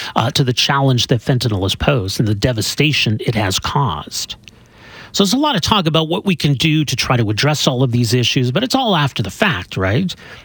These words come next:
You know, the drugs get in and they're wreaking all of this havoc.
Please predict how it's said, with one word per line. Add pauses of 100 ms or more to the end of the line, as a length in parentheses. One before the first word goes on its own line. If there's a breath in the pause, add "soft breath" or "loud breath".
(200 loud breath)
You
know,
the
drugs
get
in (440 loud breath)
and
they're
wreaking
all
of
this
havoc.